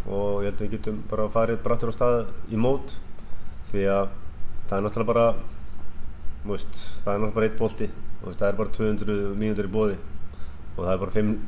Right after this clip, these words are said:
leikmenn inn á einu og, og ég held að við séum bara vel í stakk búnir til þess að mæta þeirri áskorun að, að, hérna,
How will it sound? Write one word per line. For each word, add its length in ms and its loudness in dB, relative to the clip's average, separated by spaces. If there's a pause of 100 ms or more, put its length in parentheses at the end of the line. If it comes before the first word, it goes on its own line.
leikmenn 320 2
inn 80 2
á 80 4
einu 260 2 (120)
og, 280 -2 (460)
og 640 -2
ég 80 -2
held 160 -4
að 80 0
við 140 -2
séum 260 0
bara 240 4 (800)
vel 160 2
í 80 0
stakk 220 2
búnir 260 2
til 140 2
þess 180 2
að 200 2 (120)
mæta 400 0
þeirri 160 2
áskorun 400 0
að, 320 0
að, 140 -4
hérna, 240 -2